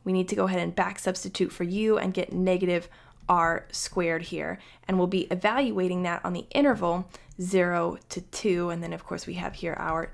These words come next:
d theta. When we plug in our limits of integration for r, zero and two here, what we'll get is negative one half, when we plug in our upper limit of integration first,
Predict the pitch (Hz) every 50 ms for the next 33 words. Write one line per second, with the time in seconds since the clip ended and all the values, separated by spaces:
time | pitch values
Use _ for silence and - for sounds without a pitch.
0 | - - - 165 160 175 - - 220 - - - - 196 - - - - - -
1 | - - - - - - - - - - 214 208 202 202 202 - 269 262 240 247
2 | 240 - - 220 220 214 208 202 202 214 214 226 226 220 - 208 202 196 185 180
3 | 185 - 208 214 226 226 - - 190 185 185 190 - - - - - - 202 185
4 | 180 175 170 170 - - - - - - - - 262 262 226 175 160 170 208 240
5 | - - - - 196 202 196 190 190 185 180 - - 180 180 180 - - - 240
6 | 233 233 233 - 180 170 175 190 214 - - - - - - - - - - 190
7 | - 190 196 185 185 180 - 320 339 285 233 220 - - - 196 190 185 196 -
8 | - - 190 208 214 220 220 247 233 240 233 233 - - 196 202 208 214 226 233
9 | - - 202 185 185 214 220 - - 196 185 185 - 202 196 185 185 175 - -
10 | - 196 208 208 220 214 208 202 202 196 196 196 190 185 185 190 180 180 - 175
11 | 175 - - 180 175 175 - -